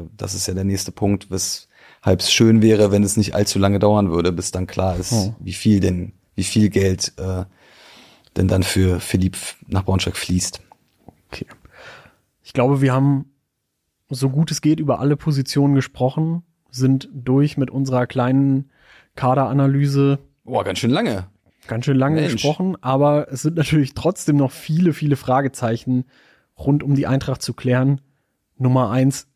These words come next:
Speaker 2: ist einfach der Trainer und wahrscheinlich können wir die Folge hier nochmal in ähnlicher Struktur aufnehmen, wenn der Name feststeht.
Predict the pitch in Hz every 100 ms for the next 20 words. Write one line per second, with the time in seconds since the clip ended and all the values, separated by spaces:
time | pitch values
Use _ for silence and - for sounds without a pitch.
0 | _ 151 - 135 135 131 127 - 131 131
1 | 131 131 - _ _ 120 123 117 131 131
2 | - 131 127 127 - 131 131 123 127 123
3 | 123 - _ - - 135 147 139 127 107
4 | 147 147 139 135 - 131 - - 139 139
5 | 127 - 127 127 127 - _ - _ _
6 | 127 120 123 123 127 123 123 127 120 -
7 | - 117 131